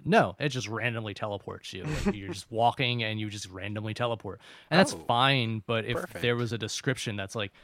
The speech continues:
Speaker 1: "Hey, by wearing this, you randomly teleport to different parts on the map," then I probably would have been <laughs> less frustrated by it when I just teleported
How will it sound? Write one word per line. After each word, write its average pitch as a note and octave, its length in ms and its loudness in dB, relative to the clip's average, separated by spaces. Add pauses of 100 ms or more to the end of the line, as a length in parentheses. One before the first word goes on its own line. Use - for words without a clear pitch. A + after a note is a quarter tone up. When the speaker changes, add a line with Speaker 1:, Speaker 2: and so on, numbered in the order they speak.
(140)
Speaker 1:
"Hey, C#3 200 6
by A2+ 160 2
wearing A2+ 340 2
this, G#2 180 -6
you A2+ 180 -8
randomly G#2+ 500 -4
teleport A2 540 -4
to A2+ 80 -6
different G2+ 400 -6
parts G#2+ 300 -2
on A2 100 -4
the F2+ 80 -8
map," G2 420 -6 (640)
then G#2+ 340 -2
I G#2 160 0
probably A2 320 -2
would G#2+ 160 -4
have G2 120 -8
been A#2+ 180 0
<laughs> F#3 60 6
less C#3+ 200 6
frustrated A2 720 -2
by G#2 200 0
it G2+ 180 -4
when A2+ 160 -4
I G#2+ 80 -2
just A2+ 280 -4
teleported A#2+ 560 0